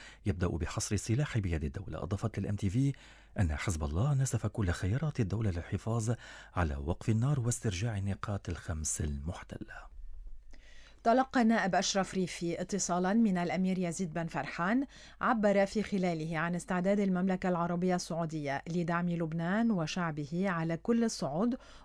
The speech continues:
Speaker 2: وللوقوف إلى جانبه في هذه المرحلة الدقيقة. وشكر ريفي المملكة على الدور الذي تقوم به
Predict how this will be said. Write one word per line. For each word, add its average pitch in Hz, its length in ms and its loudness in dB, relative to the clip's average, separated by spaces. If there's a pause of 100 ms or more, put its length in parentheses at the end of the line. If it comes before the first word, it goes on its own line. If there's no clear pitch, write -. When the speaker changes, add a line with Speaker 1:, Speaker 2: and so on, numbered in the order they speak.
(100)
Speaker 2:
وللوقوف 196 680 2
إلى 175 260 0
جانبه 170 560 0
في 160 120 -6
هذه 165 280 0
المرحلة 165 460 -2
الدقيقة. 156 600 -4 (420)
وشكر 226 760 6
ريفي 202 320 0
المملكة 165 540 0
على 160 340 0
الدور 180 380 2
الذي 175 260 0
تقوم 175 400 -2
به 180 340 0